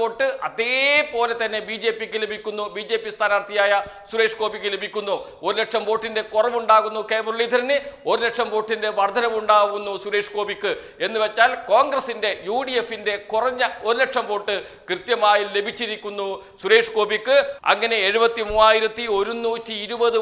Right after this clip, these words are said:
വോട്ടിന്റെ ഭൂരിപക്ഷത്തിന് സുരേഷ് ഗോപി തൃശ്ശൂരിൽ ജയിക്കുകയും ചെയ്യുന്നു. സുരേഷ് ഗോപി തൃശ്ശൂര് എടുക്കുകയും ചെയ്യുന്നു എന്നതാണ്. ഇതാണ് വോട്ട് കണക്ക്. ആ,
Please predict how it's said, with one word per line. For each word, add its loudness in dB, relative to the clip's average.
വോട്ടിന്റെ 0
ഭൂരിപക്ഷത്തിന് -2
സുരേഷ് -2
ഗോപി -6
തൃശ്ശൂരിൽ -8
ജയിക്കുകയും -6
ചെയ്യുന്നു. -8
സുരേഷ് -4
ഗോപി -6
തൃശ്ശൂര് -6
എടുക്കുകയും -4
ചെയ്യുന്നു -8
എന്നതാണ്. 2
ഇതാണ് 10
വോട്ട് 6
കണക്ക്. 2
ആ, -4